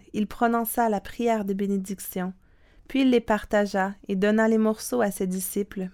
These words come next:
pour les distribuer à la foule. Tout le monde mangea à satiété. On ramassa les morceaux qui restaient.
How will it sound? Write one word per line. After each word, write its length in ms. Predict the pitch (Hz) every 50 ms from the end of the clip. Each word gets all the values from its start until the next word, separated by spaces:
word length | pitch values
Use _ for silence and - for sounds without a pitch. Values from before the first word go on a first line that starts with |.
| -
pour 140 | - 208 202
les 120 | 208 202
distribuer 720 | 185 185 220 220 - - - 226 208 208 208 196 190 190
à 60 | 180 175
la 120 | 175 180
foule. 480 | - - - - 202 196 190 185 185 185 - _ _ _ _ _ _ _ _ _ _ - _ _ _ _ -
Tout 140 | - 269 254
le 100 | 254 240
monde 320 | 226 214 208 202 208 202
mangea 520 | 196 196 196 202 196 196 190 180 185 190 - -
à 100 | - 185
satiété. 720 | 185 - - 202 196 - - 208 202 - - 220 208 196 - - - _ _ _ _ _ _ _ _ _ _ _ _ - -
On 60 | -
ramassa 480 | 185 196 196 208 196 202 196 - 208 202
les 100 | 208 202
morceaux 400 | 208 202 202 - - - 247 233
qui 140 | - 226
restaient. 500 | 214 202 196 190 - - - 185 185 190